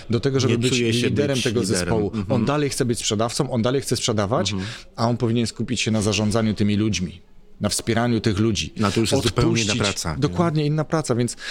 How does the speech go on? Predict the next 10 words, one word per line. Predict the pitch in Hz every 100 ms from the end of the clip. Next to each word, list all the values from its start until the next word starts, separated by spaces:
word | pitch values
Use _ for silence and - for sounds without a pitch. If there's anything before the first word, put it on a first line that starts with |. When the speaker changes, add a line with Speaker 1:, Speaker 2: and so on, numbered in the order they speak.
| -
Speaker 1:
naprawdę | 131 127 160 156
czasami | - 156 165 151
warto | 160 175 156
się | 139
zastanowić, | 135 - 156 147 139
kogo | - 151 147
się | 143
ma | 131
w | 117
zespole | 120 - 110 123